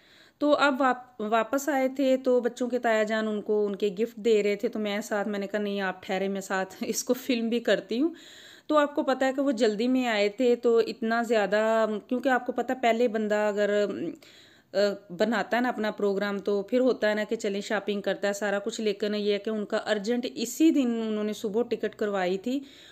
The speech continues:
और बिल्कुल आपको पता है फिर घर में कुछ जो भी हो तो फिर मेरे लिए फिर उन्होंने एक ये कुर्ता भेजा था अलमीरा का, और बच्चों के लिए जर्सी वगैरह, ये उनकी हुडीज़ वगैरह लेके आए थे। तो बहुत बहुत thank you again मैं करती हूँ अपनी बड़ी भाब-, भाभी का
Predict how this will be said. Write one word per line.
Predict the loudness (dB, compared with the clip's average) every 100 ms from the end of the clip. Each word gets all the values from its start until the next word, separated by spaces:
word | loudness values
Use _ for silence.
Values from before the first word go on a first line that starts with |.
| -20 -4
और | 0 2 4 2 0 -8 _
बिल्कुल | -4 -4 -4 -4 -2
आपको | 0 -2
पता | -2 -2
है | -2
फिर | 0
घर | 0 -2
में | -4
कुछ | -4 -4
जो | 0 2 2
भी | 2
हो | 4 2
तो | 0
फिर | -2 -2 -2 -2
मेरे | 0 0
लिए | 2 0
फिर | 0 0
उन्होंने | 0 -2 -2
एक | -2 0
ये | -2 -2
कुर्ता | -4 -6 -4 -2
भेजा | -2 -2 -4
था | -4
अलमीरा | -4 -2 -2 -2
का, | -4 -6 -8 _ -20 -20 -2
और | 0 0
बच्चों | -2 -4 -2
के | 0
लिए | 0 0 2 0
जर्सी | -2 -6 -4 -4
वगैरह, | -2 0 0
ये | 0 0 0
उनकी | -2 -6 -4 -2
हुडीज़ | 0 0 -2
वगैरह | -2 0 0
लेके | 0 -2 0 0
आए | 0
थे। | 0 -4
तो | -2 -4
बहुत | -2 -4 -2 0
बहुत | 2 0 -2
thank | -4 -2 -2
you | -2 0
again | -2 -4 -2 -2 -2
मैं | -4 -2
करती | -4 -4 -6
हूँ | -4 -4
अपनी | -6 -6
बड़ी | -4 -4 -2
भाब-, | -4 -6 -6 -4 -4 -2
भाभी | -4 -2 -4
का | -6